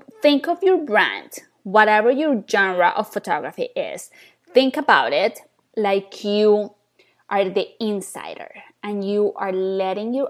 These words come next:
audience into some tips or some great information that otherwise they probably would have missed if they don't come to you.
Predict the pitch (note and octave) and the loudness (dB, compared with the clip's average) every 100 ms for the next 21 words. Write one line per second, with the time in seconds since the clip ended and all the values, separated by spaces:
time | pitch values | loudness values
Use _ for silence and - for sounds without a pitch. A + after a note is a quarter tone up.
0 | - F#3+ - - - - - G#3+ F#3+ F3+ | -4 -4 -6 -10 -12 -12 -10 -10 -10 -14
1 | - F#3 F3 F3 - - - - - _ | -12 -10 -10 -12 -4 -4 -4 -16 -20 _
2 | - _ _ - G#3 - G#3 F#3+ F3+ - | -20 _ _ -4 -4 -2 0 0 -2 -10
3 | - F#3+ G3+ G#3 A#3 A#3 A3 A#3+ F#3+ E3+ | -12 -8 0 6 6 6 -2 -6 -6 -6
4 | D#3+ - F#3 F#3 F3 - G#3 G3+ G3 F#3+ | -8 -8 -6 -4 -4 -4 -2 -2 -2 -2
5 | F3 E3+ E3+ E3+ - F#3 F#3 - - A#3 | -4 -4 -8 -8 -8 -8 -8 -16 -12 -4
6 | A3 A3+ G3 F#3 - E3+ D3 - G3 F3 | 0 2 0 -2 -6 -8 -8 -8 -8 -8
7 | - - - G3+ - D#3+ D#3 - - - | -10 -16 -10 -8 -6 -8 -8 -12 -16 -14
8 | - | -16